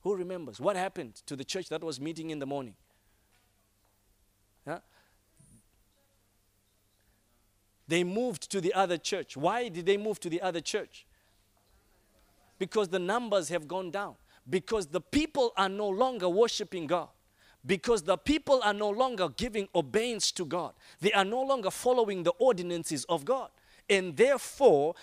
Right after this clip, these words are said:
they find that they cannot maintain a whole building. They now need to combine two services, which might end up not even being there.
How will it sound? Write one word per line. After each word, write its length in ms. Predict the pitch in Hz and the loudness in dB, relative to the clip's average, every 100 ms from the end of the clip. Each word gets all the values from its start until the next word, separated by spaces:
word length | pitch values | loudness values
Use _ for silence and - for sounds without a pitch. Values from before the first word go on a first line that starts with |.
| - | -2
they 160 | 165 202 | 2 2
find 480 | - 247 262 269 202 | 0 -2 -2 -2 -2
that 180 | 190 | 0
they 120 | 165 180 | 2 0
cannot 520 | - 190 202 294 - | 0 0 2 0 0
maintain 540 | 214 185 269 262 190 - | -6 -4 -4 -4 -4 0
a 80 | |
whole 240 | 151 180 214 | 0 2 0
building. 440 | 151 254 196 170 | 0 -4 -2 -2
They 120 | 160 | -2
now 220 | 165 214 220 | -2 -2 -4
need 240 | 220 196 | -6 -8
to 80 | 170 | -10
combine 720 | - 160 135 175 208 202 170 - | -8 -10 -6 -6 -4 -6 -8 -8
two 160 | 185 | -8
services, 560 | 175 180 160 139 - 123 - - | -6 -4 -6 -6 -8 -10 -14 -4
which 320 | 147 226 208 | -2 -2 -4
might 220 | 190 165 | -4 -4
end 200 | 196 208 | -2 -2
up 160 | 170 170 | -2 -4
not 200 | 190 190 - | -6 -6 -6
even 380 | 185 147 135 123 104 | -4 -4 -4 -8 -10
being 300 | 208 185 123 | -12 -12 -4
there. 280 | 233 220 | -4 -4